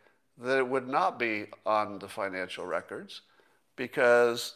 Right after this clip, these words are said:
they got their plausible deniability, and you've got Hunter Biden holding a share for the big guy, <laughs> right? So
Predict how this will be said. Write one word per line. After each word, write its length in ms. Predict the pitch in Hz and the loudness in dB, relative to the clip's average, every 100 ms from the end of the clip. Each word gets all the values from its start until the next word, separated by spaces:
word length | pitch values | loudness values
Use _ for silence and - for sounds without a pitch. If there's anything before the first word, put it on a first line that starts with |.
| _ | _
they 200 | 143 120 | -6 -4
got 220 | 117 113 | 0 -2
their 160 | 120 117 | -2 -8
plausible 580 | - 123 117 120 117 113 | -6 0 0 -2 -8 -6
deniability, 800 | 113 107 104 104 101 87 98 - - _ _ _ _ | -4 0 0 0 -4 -6 -8 -12 -18 _ _ _ _
and 160 | - 120 | -10 -8
you've 160 | 113 104 | -6 2
got 240 | 117 107 | 2 2
Hunter 260 | 131 135 131 | -2 -4 -6
Biden 520 | 107 107 113 139 165 _ _ _ _ _ _ | -2 -2 -4 -6 -10 _ _ _ _ _ _
holding 560 | _ 143 127 127 127 | _ -2 -2 0 -4
a 60 | 135 | -4
share 280 | - 139 143 | 0 2 2
for 140 | 170 | 0
the 80 | 170 | -4
big 220 | 202 226 | -4 -2
guy, 260 | - - - - _ _ _ _ _ - | -2 -2 -6 -20 _ _ _ _ _ -20
<laughs> 380 | - - - | -20 -20 -18
right? 320 | - 113 135 120 - - - - - - _ | 0 0 0 -6 -20 -20 -20 -20 -20 -20 _
So 460 | - - 196 190 139 | -8 2 4 4 2